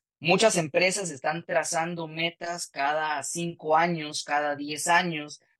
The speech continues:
Incluso bancos mundiales como Citibank, por ejemplo, ya trazó una estrategia para el año dos mil cincuenta. ¿Qué significa esto? Significa que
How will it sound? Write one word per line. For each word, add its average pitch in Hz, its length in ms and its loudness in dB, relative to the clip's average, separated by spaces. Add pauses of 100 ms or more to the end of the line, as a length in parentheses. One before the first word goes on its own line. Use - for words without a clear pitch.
(120)
Incluso 170 640 2
bancos 165 560 2
mundiales 151 800 4
como 131 300 -14
Citibank, 170 640 2
por 135 180 -4
ejemplo, 147 540 0
ya 135 180 2
trazó 160 440 0
una 165 200 -2
estrategia 143 640 -4
para 123 160 -4
el 120 60 -2
año 143 260 -2
dos 120 240 -10
mil 143 200 -4
cincuenta. 160 720 -2 (380)
¿Qué 170 100 2
significa 196 640 6
esto? 226 400 2
Significa 175 800 -2
que 196 320 -6